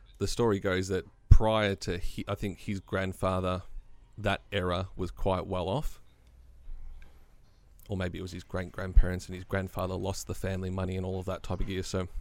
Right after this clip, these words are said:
he was always one of those guys trying to fit in with the rich people.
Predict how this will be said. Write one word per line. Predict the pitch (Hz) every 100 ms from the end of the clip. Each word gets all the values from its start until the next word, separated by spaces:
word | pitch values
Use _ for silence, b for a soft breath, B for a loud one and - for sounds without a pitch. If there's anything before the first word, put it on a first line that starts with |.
| -
he | - 127
was | 117
always | 101 101 92
one | 98 98
of | 92
those | 90
guys | - 87 90 90
trying | - - 95 92 92
to | - -
fit | - 95
in | 90 90 90 - b b b b b b b b -
with | 95 -
the |
rich | 95 87 -
people. | 92 92 110